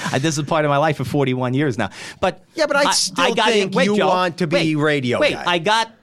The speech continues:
Speaker 1: I am a radio guy. I do the Marcellus Shale Gas News Show. It's heard on all these s-, stations in this area. It's a niche show, but it's going for seven years. I never dropped out of radio for more than, like,
Speaker 2: I
Speaker 1: a month,
Speaker 2: understand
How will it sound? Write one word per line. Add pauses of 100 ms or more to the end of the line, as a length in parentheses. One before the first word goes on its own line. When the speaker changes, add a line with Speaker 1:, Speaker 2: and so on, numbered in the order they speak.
(160)
Speaker 1:
I
am
a
radio
guy.
I
do
the
Marcellus
Shale
Gas
News
Show.
It's
heard
on
all
these (140)
s-,
stations
in
this
area.
It's
a
niche
show,
but
it's
going
for
seven
years. (160)
I
never
dropped (220)
out
of
radio
for
more
than,
like,
Speaker 2:
I
Speaker 1:
a
month,
Speaker 2:
understand